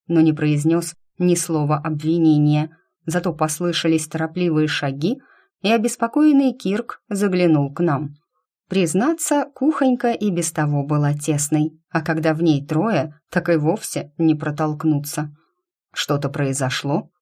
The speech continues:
поинтересовался хмурый Ортон, протискиваясь мимо Ричарда.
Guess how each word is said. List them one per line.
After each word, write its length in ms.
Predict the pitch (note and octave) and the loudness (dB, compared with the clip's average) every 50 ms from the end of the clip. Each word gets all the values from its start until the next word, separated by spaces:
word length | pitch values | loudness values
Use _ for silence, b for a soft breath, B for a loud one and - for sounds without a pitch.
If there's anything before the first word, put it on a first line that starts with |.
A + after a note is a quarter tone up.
| _ _ _ _ | _ _ _ _
поинтересовался 880 | - D#3+ E3 D#3+ D#3 D#3+ D#3 D#3 D3 - D#3+ D3 D3 D3 D3 D3 - E3 | 4 6 6 6 6 4 0 0 0 0 0 0 2 0 0 -2 -4 -6
хмурый 420 | D3+ - E3 D#3+ D#3 D3+ D3+ C#3+ C#3+ | -6 -2 0 0 2 2 0 -2 -2
Ортон, 460 | D#3 G#3 A#3+ B3+ B3+ B3+ B3+ C4 C4 B B B B B B | -4 -4 -2 -2 0 2 0 0 0 B B B B B B
протискиваясь 880 | E3 D#3+ D#3 D3 - D#3+ F#3+ - - - G3+ G3 G3 G3 G3+ - - | -2 -2 -2 0 0 -2 -2 -2 -2 -4 -2 -2 -2 -2 -4 -2 -2
мимо 300 | D3 C#3 D3 D3+ D3+ D3 | 0 2 2 4 2 2
Ричарда. 600 | D3+ C#3 C3 - - D3 C#3 C#3 C#3+ C#3+ D3 D3 | 0 -2 -4 -4 -4 -4 -4 -4 -4 -4 -4 -6